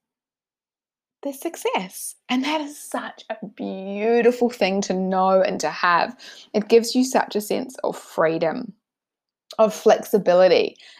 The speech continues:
It gives you such a sense of power in yourself. It's like, "I'm gonna take my power back now, thank you." Really, really cool. I love, love this work.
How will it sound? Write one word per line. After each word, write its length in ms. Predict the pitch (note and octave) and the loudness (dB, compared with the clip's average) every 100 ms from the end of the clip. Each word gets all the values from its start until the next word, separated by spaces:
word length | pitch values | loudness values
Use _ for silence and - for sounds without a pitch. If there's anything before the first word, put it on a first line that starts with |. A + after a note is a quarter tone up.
| _ | _
It 140 | G3 | -2
gives 200 | G#3+ G3+ | 0 2
you 100 | A3 | 0
such 340 | G#3 A3 - - | -2 -2 -2 -2
a 120 | G3 | -4
sense 480 | F#3+ - F#3 - - - | -4 -4 -4 -6 -10 0
of 440 | F3 F3 F#3 - _ _ _ _ _ _ _ _ _ _ _ _ _ _ | 2 2 0 -6 _ _ _ _ _ _ _ _ _ _ _ _ _ _
power 800 | - - - F#3+ G#3 A#3 A3+ E3 F#3 | -8 -6 0 4 6 6 4 4 0
in 140 | F#3 | -2
yourself. 600 | F3 F3+ - F3 D3 D#3+ | -4 -6 -2 0 0 -4
It's 140 | - | -10
like, 180 | G#3+ G3+ | -10 -8
"I'm 80 | C4 | -6
gonna 140 | D#4 | -6
take 160 | D4+ D4+ | -8 -10
my 80 | A#3+ | -8
power 260 | - A3 | -4 -2
back 280 | G#3 F3 - | 0 -2 -4
now, 160 | - F3 | -10 -6
thank 280 | E3+ D#3+ - | -6 -6 -8
you." 220 | - G3+ - _ _ _ _ _ _ _ _ _ _ _ _ _ _ _ _ - | -10 -10 -16 _ _ _ _ _ _ _ _ _ _ _ _ _ _ _ _ -4
Really, 400 | G3+ G#3 G#3 F3+ | 4 4 4 2
really 540 | D#3+ E3+ F3 E3+ - | -4 -2 0 0 -2
cool. 420 | - - - G#3 - _ - | -4 -4 -4 -8 -18 _ -6
I 60 | E3+ | 0
love, 380 | F#3 F3+ F3+ - - | 2 2 0 -8 -6
love 580 | - - - G#3 G#3 - | -2 2 4 2 0 -6
this 240 | - - | -10 -4
work. 360 | - - - | -4 -4 -6